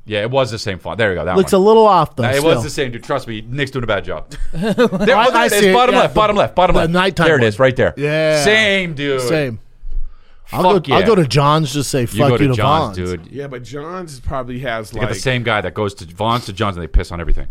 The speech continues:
Speaker 3: <laughs> Well, they ha-, they probably have the food that's, like, it's almost about to spoil, so you gotta get that fruit.
Speaker 2: Yeah.
Speaker 1: Immediately.
Speaker 3: You know, it's, like, all brown
Speaker 1: Yep.
Speaker 3: bananas and things like that.
Speaker 2: Vons a little thicker.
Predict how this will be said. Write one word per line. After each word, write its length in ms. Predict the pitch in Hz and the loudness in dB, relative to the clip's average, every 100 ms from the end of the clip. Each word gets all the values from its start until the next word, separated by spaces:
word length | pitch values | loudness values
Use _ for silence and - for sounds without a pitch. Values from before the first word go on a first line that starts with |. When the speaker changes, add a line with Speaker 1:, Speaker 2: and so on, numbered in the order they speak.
| - | -6
Speaker 3:
<laughs> 100 | 170 | -6
Well, 200 | 110 117 | -4 -6
they 240 | 165 113 | -6 -6
ha-, 140 | 135 120 | -10 -10
they 140 | 117 113 | -10 -8
probably 300 | 151 143 143 | -6 -6 -6
have 180 | 117 | -6
the 80 | 107 | -8
food 340 | - - 117 107 | -10 -8 -6 -6
that's, 260 | 104 - | -8 -8
like, 220 | 101 95 - | -10 -10 -12
it's 200 | 110 - _ | -14 -14 _
almost 400 | - 107 110 107 | -14 -12 -12 -14
about 280 | - 95 92 | -14 -12 -14
to 80 | 90 | -14
spoil, 440 | - 101 98 90 | -16 -10 -10 -10
so 160 | 82 - | -12 -12
you 60 | 110 | -10
gotta 160 | 98 | -10
get 160 | 95 92 | -12 -16
that 180 | 92 90 | -18 -16
fruit. 420 | - 113 107 - - _ | -10 -8 -8 -12 -20 _
Speaker 2:
Yeah. 180 | 101 98 | -14 -8
Speaker 1:
Immediately. 560 | 101 113 110 101 87 82 | -6 -4 -4 -4 -6 -8
Speaker 3:
You 80 | |
know, 60 | 110 | -10
it's, 120 | 107 | -10
like, 120 | 110 | -10
all 200 | 110 110 | -6 -6
brown 260 | 104 110 110 | -6 -6 -4
Speaker 1:
Yep. 140 | 104 | -2
Speaker 3:
bananas 540 | 110 104 107 107 104 101 | -4 -6 -8 -8 -10 -14
and 120 | 98 | -16
things 240 | 104 101 | -16 -14
like 140 | 98 95 | -14 -14
that. 120 | 98 | -10
Speaker 2:
Vons 260 | 131 175 170 | -2 0 2
a 20 | |
little 140 | 175 | 2
thicker. 500 | 127 175 160 - 101 | 2 0 0 -2 -12